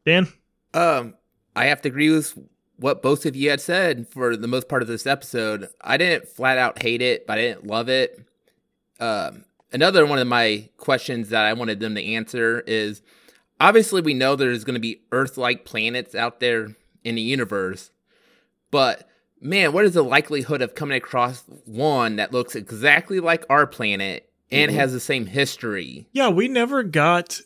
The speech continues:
Speaker 1: an explanation for that. Like, we were all hoping it was kind of this mirror or alternate universe planet thing, and it's just, no, it's just kind of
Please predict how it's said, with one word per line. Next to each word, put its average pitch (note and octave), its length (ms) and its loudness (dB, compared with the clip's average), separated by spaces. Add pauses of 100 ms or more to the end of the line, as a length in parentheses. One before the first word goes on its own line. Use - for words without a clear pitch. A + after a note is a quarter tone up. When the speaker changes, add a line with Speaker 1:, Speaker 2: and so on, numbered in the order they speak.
(260)
Speaker 1:
an D#3+ 140 2
explanation F#3 720 0
for C#3 120 4
that. B2 220 4
Like, C3 200 0
we D#3 80 4
were F3 140 4
all G#3 160 6
hoping E3 280 2
it D#3 120 4
was C3+ 120 -2
kind D3+ 160 2
of C3+ 60 2
this C3 180 2
mirror D3 580 4
or B2+ 60 2
alternate C#3+ 640 0 (220)
universe D3+ 480 0
planet F3 360 0
thing, B2 280 -2
and A#2+ 80 -2
it's A#2 160 -8
just, - 360 -2
no, D3+ 280 2
it's A2 80 -6
just C3+ 200 -4
kind C#3 240 -2
of A#2+ 240 -8